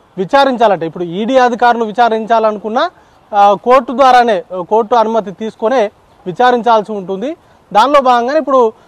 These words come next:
సీబీఐకి సంబంధించి, ఈ కేసుకు సంబంధించి ఇప్పటికే గతంలో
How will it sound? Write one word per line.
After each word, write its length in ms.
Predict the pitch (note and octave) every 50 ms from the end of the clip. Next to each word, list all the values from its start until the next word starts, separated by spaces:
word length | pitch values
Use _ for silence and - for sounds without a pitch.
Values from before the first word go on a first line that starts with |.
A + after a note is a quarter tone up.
| _ _ -
సీబీఐకి 440 | B3 B3+ C4+ B3+ C#4+ C4+ C4 A#3 - -
సంబంధించి, 680 | A#3+ A3 A3+ A3+ A3 G#3+ A3 G#3 D#4+ C#4+ A#3+ A3 B3+ - _ _ _ _ _ -
ఈ 80 | G3+ F#3+
కేసుకు 360 | - B3+ C4 C#4+ - - C#4+
సంబంధించి 480 | - B3+ A#3 A3+ A#3 A#3 A3+ A#3 A#3+
ఇప్పటికే 440 | B3+ G3+ B3 A#3+ A#3 A#3+ B3+ A#3+ A#3
గతంలో 540 | G#3 G3+ G3+ - A#3 A#3+ B3 B3 B3 A#3+ A3+